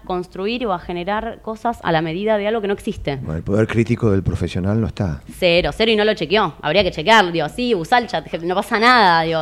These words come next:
Speaker 1: hubo Rincón del Vago en algún momento, hubo Yahoo Respuestas en algún momento también, pero, eh,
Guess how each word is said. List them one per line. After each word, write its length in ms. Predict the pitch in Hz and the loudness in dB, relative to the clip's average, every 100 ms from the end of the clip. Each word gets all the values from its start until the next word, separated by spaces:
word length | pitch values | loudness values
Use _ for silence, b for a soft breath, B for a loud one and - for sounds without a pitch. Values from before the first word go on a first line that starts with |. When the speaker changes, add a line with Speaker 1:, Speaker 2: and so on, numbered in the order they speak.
| 156 220 | -2 4
Speaker 1:
hubo 220 | 220 226 | 6 6
Rincón 280 | 196 202 208 | 4 2 2
del 120 | 190 | 4
Vago 140 | 208 | 4
en 60 | 196 | 4
algún 140 | 180 | 2
momento, 880 | 190 196 220 226 220 214 190 185 185 | 2 2 2 2 0 2 4 4 4
hubo 340 | 196 208 190 | 2 2 2
Yahoo 260 | 170 165 196 | 0 -6 -4
Respuestas 440 | 190 - 208 202 | -2 0 2 2
en 80 | 170 | 2
algún 180 | 165 180 | -2 -2
momento 320 | 180 190 185 | -2 0 -2
también, 540 | 160 185 226 226 233 208 | -2 2 4 6 4 0
pero, 440 | 175 160 160 156 | 0 0 0 -2
eh, 300 | 151 151 | -4 -6